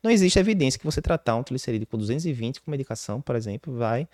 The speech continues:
trazer grandes benefícios pro paciente. Então, sinceramente, esse caso aqui a gente costuma tirar, até porque geralmente esse paciente não vai tá usando só essa medicação, vai tá usando várias outras, né? E aí você vai reavaliar. Outro cenário é o paciente que tava lá com diabetes descompensado pra caramba, glicada de treze,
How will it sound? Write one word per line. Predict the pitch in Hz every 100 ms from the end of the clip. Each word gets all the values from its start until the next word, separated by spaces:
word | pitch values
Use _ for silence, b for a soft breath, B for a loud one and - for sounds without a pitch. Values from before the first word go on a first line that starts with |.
| b b
trazer | - 123 120
grandes | 113 117
benefícios | 120 120 - -
pro | -
paciente. | 127 - 131
Então, | 196
sinceramente, | 208 302 294 180
esse | 226
caso | - 220
aqui | 208 190
a |
gente | 196
costuma | - 214 185
tirar, | 175 165 117 123 B
até | - 147 156
porque | - 139
geralmente | 120 165 123
esse | -
paciente | 107 104 -
não | 127
vai | 107
tá | -
usando | 101 98 87
só | 90
essa | -
medicação, | 87 82 85 - 78 120
vai | 101
tá | -
usando | 87 82
várias | 78 82 90 90
outras, | 78 - - _ -
né? | 113 b b b b
E | -
aí | 185
você | 175
vai | 165
reavaliar. | 160 160 180 143 76 B B B B B B B
Outro | - 208 254
cenário | 262 185 151 196
é | 190 143
o |
paciente | 139 135 - 151
que | -
tava | - 156 156
lá | 127 131
com | -
diabetes | 151 151 131 117 127
descompensado | - - 147 196 190 - 131
pra | 147 -
caramba, | - 156 110 113 104
glicada | 110 117 - 110
de | 131 143
treze, | _ 113 101 104 98 92 87